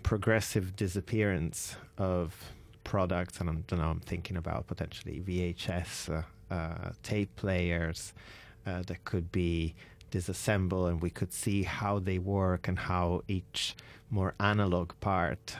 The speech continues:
uh, contributes to making it work. Uh, can,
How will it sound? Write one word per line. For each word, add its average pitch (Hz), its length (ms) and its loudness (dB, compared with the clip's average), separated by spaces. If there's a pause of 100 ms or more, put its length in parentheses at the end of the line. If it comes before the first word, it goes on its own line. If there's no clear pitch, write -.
uh, 87 320 2
contributes 92 720 0
to 85 380 2 (680)
making 101 420 2
it - 140 0 (580)
work. 101 520 0 (500)
Uh, 104 220 2 (100)
can, 123 460 4